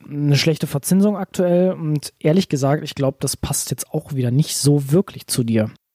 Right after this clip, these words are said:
Du hast aber bestimmt noch mehr als eine Freundin in Österreich und hast da auch nochmal nachgefragt.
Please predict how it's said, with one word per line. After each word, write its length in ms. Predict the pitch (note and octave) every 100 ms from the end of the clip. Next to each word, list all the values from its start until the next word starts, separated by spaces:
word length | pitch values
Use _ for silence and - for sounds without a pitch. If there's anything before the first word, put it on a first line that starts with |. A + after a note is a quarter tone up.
| -
Du 140 | D#3
hast 140 | G3 -
aber 180 | E3 D#3
bestimmt 320 | - D4 A#3+
noch 240 | G#3+ -
mehr 360 | D#3 F3 F#3 -
als 280 | E3 - -
eine 320 | - D3+ F3 D#3+
Freundin 760 | - - D3+ F#3 F3+ D#3+ F3+
in 220 | - E3
Österreich 560 | D#3 F#3 - F3 E3 D#3+
und 120 | D#3
hast 260 | D#3 - D#3+
da 100 | D3
auch 200 | D3 C#3
nochmal 260 | B2+ G#2+
nachgefragt. 680 | A#2+ A2 - - - -